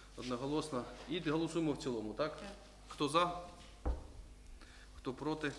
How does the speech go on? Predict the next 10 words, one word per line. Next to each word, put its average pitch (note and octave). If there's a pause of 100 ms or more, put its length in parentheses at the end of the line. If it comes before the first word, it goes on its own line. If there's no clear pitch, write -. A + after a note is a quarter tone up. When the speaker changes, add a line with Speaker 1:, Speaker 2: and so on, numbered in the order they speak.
(240)
Speaker 1:
Хто B2
утримався? C3 (600)
Одноголосно. B2+
Дякую. B2+ (1300)
Переходимо, F3+ (640)
е, A#2
до D3
розгляду, D3 (540)
е, B2
питань C#3+